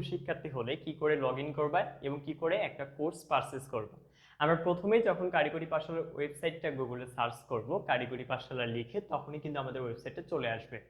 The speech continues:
তো প্রথমে আমাদের এখানে যে log in অপশনটা আছে, আমরা log in-এ just একটা ক্লিক করব। Log in-এ ক্লিক করলে আমরা just এরকম সুন্দর একটা ইন্টারফেস দেখতে পারবো, যেখানে লেখা আছে মোবাইল নাম্বার দিয়ে এগিয়ে যান। তোমাদের যে ব্যক্তিগত মোবাইল নাম্বার রয়েছে, যেমন আমি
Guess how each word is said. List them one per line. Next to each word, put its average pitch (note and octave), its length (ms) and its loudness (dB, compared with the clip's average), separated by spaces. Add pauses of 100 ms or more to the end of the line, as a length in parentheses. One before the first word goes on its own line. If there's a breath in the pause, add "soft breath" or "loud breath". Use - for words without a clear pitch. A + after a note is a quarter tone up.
(340 soft breath)
তো D#3 60 -2 (100)
প্রথমে E3+ 360 6
আমাদের F#3+ 260 2
এখানে F3+ 240 -2
যে F3+ 140 2
log B2+ 200 0
in D#3 140 -6
অপশনটা C3+ 380 -6
আছে, C3 200 -6
আমরা C3 200 -2
log A#2+ 180 2
in-এ C3 200 -4
just B2+ 240 -10
একটা - 140 -12 (100)
ক্লিক B2 220 -6 (100)
করব। A2+ 180 -4 (580 soft breath)
Log C#3+ 180 8
in-এ F#3+ 180 6
ক্লিক F3+ 260 4
করলে C3 220 0
আমরা C3+ 200 -2
just E3 160 -4 (100)
এরকম D#3+ 240 2 (120)
সুন্দর F#3 320 4
একটা D3 180 0
ইন্টারফেস C3 420 -2
দেখতে B2+ 240 -6
পারবো, B2+ 160 -2 (100)
যেখানে D3 280 -2
লেখা C#3 200 2
আছে C#3+ 100 -8 (140)
মোবাইল C3+ 280 0
নাম্বার C3+ 200 -4 (100)
দিয়ে C#3 120 -2 (120)
এগিয়ে A#2+ 280 -2
যান। G#2+ 140 -10 (380 loud breath)
তোমাদের G3 320 10
যে D3+ 100 2
ব্যক্তিগত C#3 360 -2 (140)
মোবাইল B2+ 260 -2
নাম্বার B2+ 180 0 (100)
রয়েছে, A2+ 260 4 (120)
যেমন D3+ 240 -2
আমি C3 100 -6